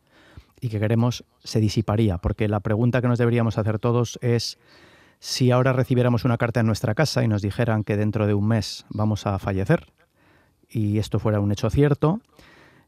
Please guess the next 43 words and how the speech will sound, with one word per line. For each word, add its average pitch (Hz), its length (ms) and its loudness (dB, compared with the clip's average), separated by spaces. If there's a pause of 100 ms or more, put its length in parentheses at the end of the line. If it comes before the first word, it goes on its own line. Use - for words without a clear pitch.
eh, 107 420 0 (440)
imaginaros 135 1000 2
toda 139 240 4
la 131 120 2
cantidad 117 640 2 (320)
de, 101 840 -2
de, 98 840 -4 (480)
de, 113 180 -6
de, 110 180 -4
de 107 120 -6
cosas, 117 500 0
¿no? 139 180 -2 (540)
Eh, 107 520 0 (340)
que 113 180 2
querríamos 131 640 2
hacer 135 300 2
y 110 80 2
que - 80 0
antes 131 260 2
no 123 80 4
éramos 123 260 2
capaces 113 540 -2
y 110 60 -4
que 110 80 0
no 117 80 2
nos 123 160 0
atrevíamos 117 520 2
a 113 60 0
planteárnosla 110 640 2
o 104 60 2
a - 20 2
enfrentarnos 110 520 0
a 120 80 2
ella 127 260 2
y 123 60 -10
que - 80 -4
sin 107 120 0
embargo 110 280 0
ahora 120 160 2
correríamos 110 640 2
a - 20 0
hacerlas, 92 460 -4
¿no? 170 120 -4